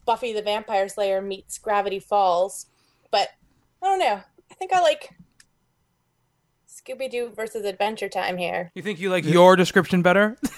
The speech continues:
Speaker 1: Yep.
Speaker 2: I think
Speaker 1: I
Speaker 2: I
Speaker 3: I
Speaker 2: like,
Speaker 3: do.
Speaker 1: I think.
Speaker 2: yeah, I think I like what I said better. <laughs>
Speaker 1: <laughs> You know what? But I, I don't know. They just, they're full of silliness and fun and, you know, adventure.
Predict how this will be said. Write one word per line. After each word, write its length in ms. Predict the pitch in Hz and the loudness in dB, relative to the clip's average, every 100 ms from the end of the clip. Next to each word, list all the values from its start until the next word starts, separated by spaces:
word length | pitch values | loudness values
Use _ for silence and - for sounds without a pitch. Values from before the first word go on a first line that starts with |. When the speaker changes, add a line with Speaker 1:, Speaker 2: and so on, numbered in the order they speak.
| - | 0
Speaker 1:
Yep. 200 | 269 247 | 0 0
Speaker 2:
I 140 | - | -4
think 180 | 349 240 | 0 2
Speaker 1:
I 40 | |
Speaker 2:
I 40 | 254 359 190 | 4 8 8
Speaker 3:
I 40 | |
Speaker 2:
like, 160 | - 170 | 10 8
Speaker 3:
do. 80 | 196 | 4
Speaker 1:
I 40 | - | -4
think. 300 | - 247 240 | 0 0 0
Speaker 2:
yeah, 180 | 254 185 | 0 0
I 40 | - | 2
think 120 | 370 | 4
I 60 | 370 | 6
like 160 | 285 | 6
what 100 | 214 | 8
I 160 | 190 196 | 8 6
said 240 | - 156 135 | 4 0 2
better. 320 | 156 139 - | 2 2 -2
<laughs> 40 | _ | _
Speaker 1:
<laughs> 1500 | - - - - 539 539 508 - 370 - - - - - - 285 - 294 - 285 - _ _ | -10 -10 -10 -2 0 4 4 2 -4 -8 -10 -12 -16 -18 0 2 2 0 0 -4 -4 _ _
You 120 | 320 | -20
know 120 | 392 466 | -20 -16
what? 320 | 330 - - - - | -14 -12 -12 -16 -10
But 320 | - - 320 - _ _ _ _ - | -6 -2 -4 -6 _ _ _ _ -18
I, 80 | - | -18
I 20 | _ - | _ -4
don't 240 | 466 571 | 2 2
know. 60 | 339 | 2
They 80 | 330 | 0
just, 180 | 381 - _ _ _ _ _ _ 202 _ _ | -2 -4 _ _ _ _ _ _ -20 _ _
they're 140 | - - - - | -2 0 -2 -8
full 380 | - 339 359 349 | -2 0 0 -4
of 180 | - - | -8 -12
silliness 760 | - - 294 294 262 262 262 - | -8 -2 -2 -2 -4 -4 -6 -8
and 260 | 214 220 - - | -6 -8 -10 -2
fun 440 | 269 262 254 262 - | 0 2 0 -4 -6
and, 460 | 220 208 202 208 226 _ _ _ _ | -4 -4 -6 -10 -18 _ _ _ _
you 120 | 240 | -6
know, 260 | 233 202 - - | -2 0 -2 -8
adventure. 920 | - - - - - - 175 - - | -18 -10 -6 -6 -6 -6 -8 -10 -20